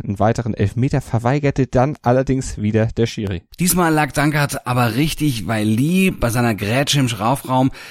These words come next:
Speaker 2: gegen Letschert klar den Ball gespielt hat. Und dann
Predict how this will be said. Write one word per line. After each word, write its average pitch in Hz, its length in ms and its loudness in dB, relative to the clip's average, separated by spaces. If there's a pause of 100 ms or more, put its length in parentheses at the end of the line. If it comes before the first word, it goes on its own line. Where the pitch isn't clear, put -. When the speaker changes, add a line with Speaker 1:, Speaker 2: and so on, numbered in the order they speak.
(160)
Speaker 2:
gegen 127 520 0
Letschert 123 500 -2
klar 143 460 0
den 165 260 0
Ball 156 220 -4
gespielt 95 600 -2
hat. - 200 -6 (340)
Und 117 200 -2
dann 160 300 0